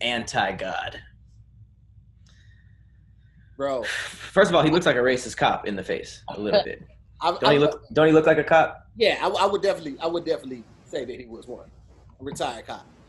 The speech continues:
Speaker 2: I feel like any, any sports league that has a majority black players should be playing the na-, the black national anthem anyway.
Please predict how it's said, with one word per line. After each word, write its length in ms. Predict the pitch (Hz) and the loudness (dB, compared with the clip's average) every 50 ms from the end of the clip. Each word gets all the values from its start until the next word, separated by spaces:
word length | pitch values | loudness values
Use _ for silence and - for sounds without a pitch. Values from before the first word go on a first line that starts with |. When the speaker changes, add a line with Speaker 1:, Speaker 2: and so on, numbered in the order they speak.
| - - - | -18 -4 -2
Speaker 2:
I 60 | 262 | 2
feel 100 | 330 370 | 4 4
like 220 | 302 262 208 - 214 | 4 4 4 0 -2
any, 160 | 277 - - - | -2 -4 -4 -4
any 240 | 226 285 311 349 330 | -2 0 0 0 0
sports 500 | - - - 202 226 254 254 240 - 202 | -2 -6 -6 -2 0 0 0 0 -2 -6
league 320 | 233 240 247 247 240 208 | -8 -6 -6 -6 -6 -4
that 160 | 190 202 185 | -2 -2 -2
has 400 | 185 190 190 185 185 180 185 175 | -2 -4 -2 -2 0 -2 -2 -4
a 80 | 160 160 | -6 -8
majority 480 | 160 165 156 - 175 185 202 202 185 175 | -8 -8 -6 -2 2 2 4 4 2 0
black 340 | 156 160 170 180 180 180 | -2 -2 -2 -2 -2 -2
players 360 | - 214 196 196 185 185 175 - | -4 -4 -4 -2 -4 -4 -6 -10
should 100 | 175 165 | -12 -14
be 80 | 165 | -14
playing 300 | - - 185 170 160 147 | -10 -6 -4 -2 -2 -2
the 80 | 139 135 | -4 -4
na-, 160 | 143 160 165 160 - - | -4 -4 -4 -6 -8 -10
the 100 | 156 143 | -12 -12
black 320 | 135 127 156 170 170 156 156 | -8 -6 -4 -4 -4 -4 -4
national 400 | 156 151 151 147 - 151 143 - | -4 -4 -4 -6 -8 -10 -10 -6
anthem 300 | 147 147 139 139 131 120 - | -6 -6 -6 -8 -12 -12 -12
anyway. 320 | 151 143 131 113 104 95 | -10 -10 -10 -10 -12 -14